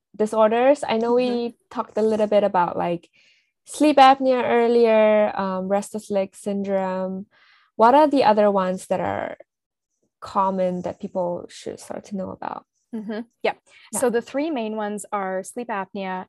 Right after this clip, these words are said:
Speaker 2: restless leg syndrome, and then, of course, insomnia.
Speaker 1: Right, okay.
Speaker 2: And, um, this is really important for women to be aware of 'cause women are more likely to have sleep disorders.
Speaker 1: Mm-hmm.
Speaker 2: And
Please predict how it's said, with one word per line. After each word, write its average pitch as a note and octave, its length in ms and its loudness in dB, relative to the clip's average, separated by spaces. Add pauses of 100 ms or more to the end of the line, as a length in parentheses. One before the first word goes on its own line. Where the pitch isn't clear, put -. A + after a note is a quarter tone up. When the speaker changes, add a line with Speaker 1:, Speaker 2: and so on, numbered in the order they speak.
Speaker 2:
restless G3+ 320 -6
leg F#3 160 -10
syndrome, F3 400 -12
and G#3 100 -8
then, F#3 100 -10
of F#3 160 -16
course, F3 420 -14
insomnia. E3+ 760 -14 (340)
Speaker 1:
Right, G#3 200 -4
okay. G#3+ 80 -4
Speaker 2:
And, G#3 520 -6
um, G3+ 240 -6 (100)
this B3 240 -2
is D#4 160 -6
really G#3 260 -2
important F#3+ 540 -12
for G3 180 -4
women F3 280 -8
to - 100 -16
be F#3 100 -6
aware E3+ 320 -6
of C#4 160 -6
'cause G3+ 180 -10
women G3+ 300 -4
are G3+ 140 -4
more F3 200 -8
likely E3+ 440 -8
to - 160 -20
have E3 360 -8 (500)
sleep B3 280 -10
disorders. C4+ 680 -8 (120)
Speaker 1:
Mm-hmm. A3+ 300 -4
Speaker 2:
And G#3+ 220 -4